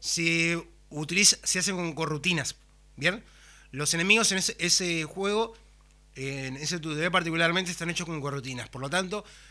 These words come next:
supongo yo que haciendo una corrutina, pues se puede usar una co-, puede usar una corrutina y, y hacerlo, o si no, sería aprender,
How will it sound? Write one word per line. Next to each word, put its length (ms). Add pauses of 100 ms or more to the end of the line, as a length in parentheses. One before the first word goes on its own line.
(160)
supongo 340
yo 240
que 300
haciendo 320
una 120
corrutina, 560
pues 140
se 80
puede 140
usar 160
una 160
co-, 100
puede 220
usar 160
una 100
corrutina 540 (360)
y, 840 (2250)
y 140
hacerlo, 540
o 220 (200)
si 180
no, 160
sería 300
aprender, 560